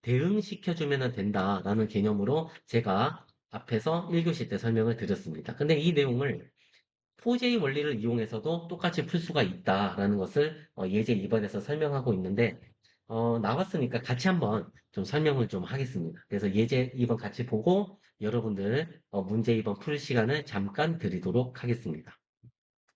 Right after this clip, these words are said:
자, 갑시다. 우선은, 어, 전사함수의 개수입니다. 그럼 아이디어가 뭐냐면 어,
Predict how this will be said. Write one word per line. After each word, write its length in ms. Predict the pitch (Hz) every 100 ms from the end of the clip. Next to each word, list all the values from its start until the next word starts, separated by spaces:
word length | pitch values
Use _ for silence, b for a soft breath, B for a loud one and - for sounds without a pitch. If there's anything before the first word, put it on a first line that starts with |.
| _ _
자, 280 | 117 101 - -
갑시다. 560 | 120 - - 95 127 - b b _ _ _ _
우선은, 460 | 135 175 208 202 202 - _ _ _ _ _
어, 280 | - 139 139
전사함수의 600 | 139 151 202 254 254 226
개수입니다. 600 | 160 120 110 92 104 104 _
그럼 160 | 147 -
아이디어가 420 | 123 185 220 214
뭐냐면 580 | 123 101 101 131 - - _ _ _ _ _ _ _ _ _ _ _ _ _
어, 440 | 120 120 123 123